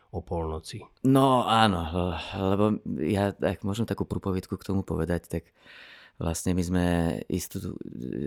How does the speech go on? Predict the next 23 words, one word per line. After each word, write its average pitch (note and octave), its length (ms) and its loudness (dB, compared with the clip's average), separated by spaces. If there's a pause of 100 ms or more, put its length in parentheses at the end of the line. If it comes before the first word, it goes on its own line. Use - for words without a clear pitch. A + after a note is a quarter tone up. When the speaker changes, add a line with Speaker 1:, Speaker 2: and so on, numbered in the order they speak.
Speaker 2:
mali F2 320 -2
takú - 320 -10
tendenciu, E2+ 480 -2
že D#2+ 80 -4
dáme E2 320 0
deti - 160 -8
do D#2+ 160 -4
škôlky, - 480 -8
tak - 160 -8
sa - 160 -6
nám E2+ 160 -2
to G2 80 -2
aj F2 80 0
podarilo D#2 480 -4
na F2 160 -6
chvíľu F#2 400 -2
v - 180 -16
tejto E2 140 -6
situácii. G#2 720 -4 (560)
Otvorili G#2+ 400 0
sa A2 80 -4
tie A2+ 100 0
škôlky A2+ 640 -2